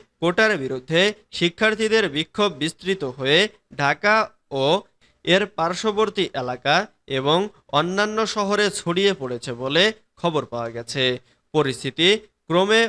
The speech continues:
অস্থিতিশীল হয়ে উঠেছে। এ ধরনের বিক্ষোভ স্থানীয় পরিবহন পরিষেবাকে প্রভাবিত করতে পারে এবং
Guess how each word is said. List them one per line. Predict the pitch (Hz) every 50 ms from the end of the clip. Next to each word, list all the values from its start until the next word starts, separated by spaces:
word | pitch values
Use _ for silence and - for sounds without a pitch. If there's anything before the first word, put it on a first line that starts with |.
| - -
অস্থিতিশীল | 131 147 170 190 190 - 220 214 - 214 196 - - 165 160 165 151 - -
হয়ে | 143 139 135
উঠেছে। | 123 117 113 - 120 117 - - 143 127 127 123 120 - _ _ _ _ _ _ -
এ | 160 180 196
ধরনের | 190 214 214 214 226 220 220 226 208 165
বিক্ষোভ | 131 131 135 - _ - - 165 180 196 196 - _ _ _ - 147 170
স্থানীয় | 175 - - 220 214 214 220 226
পরিবহন | 220 220 185 190 190 202 190 214 208 196 214 214 214 196
পরিষেবাকে | - 160 151 143 123 - - 120 123 123 120 - 160 175 202 214 214 - _ _ _ -
প্রভাবিত | 156 170 185 202 208 220 196 220 220 -
করতে | 175 139 - 131 120 - - 127 123
পারে | - 123 123 123 127 127 127 120 _ _ _ _ -
এবং | - 135 127 143 156 190 214